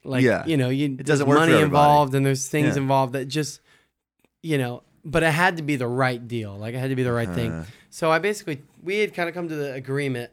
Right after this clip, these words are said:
Speaker 1: like, we're not gonna make a debut album unless, unless we were signed or we were backed by something somehow.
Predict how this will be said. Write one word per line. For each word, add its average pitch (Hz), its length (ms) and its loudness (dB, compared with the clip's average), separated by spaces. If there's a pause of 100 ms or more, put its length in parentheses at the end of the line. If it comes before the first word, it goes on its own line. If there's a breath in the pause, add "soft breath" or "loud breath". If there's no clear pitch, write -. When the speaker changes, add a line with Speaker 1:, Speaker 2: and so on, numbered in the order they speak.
Speaker 1:
like, 113 380 -14 (1500)
we're 127 180 -6
not 131 380 -4
gonna 143 140 -4
make 131 180 -4
a 135 60 -10
debut 127 280 -4
album 120 180 -6
unless, 120 420 -10 (840)
unless 127 600 -6
we 131 240 -8
were 120 500 -6 (200)
signed 175 680 -4
or 147 100 -2
we 143 160 -2
were 135 160 -2
backed 156 500 -4
by 151 440 -6
something 135 540 -10
somehow. 120 560 -10